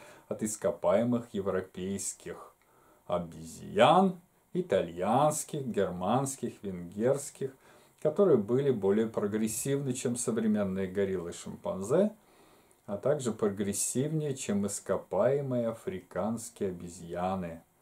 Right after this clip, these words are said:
Ну, условно говоря, дриопитеки, от которых сохранились по большей части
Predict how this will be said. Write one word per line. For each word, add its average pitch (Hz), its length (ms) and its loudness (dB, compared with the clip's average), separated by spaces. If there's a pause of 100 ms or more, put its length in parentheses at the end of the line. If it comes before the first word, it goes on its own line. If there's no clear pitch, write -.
(500)
Ну, 170 160 -2
условно 101 500 -2
говоря, 92 360 -2
дриопитеки, 92 1120 -2
от 160 200 -4
которых 92 460 -4
сохранились 104 720 -6
по - 180 -6
большей 123 460 -2
части 120 480 -6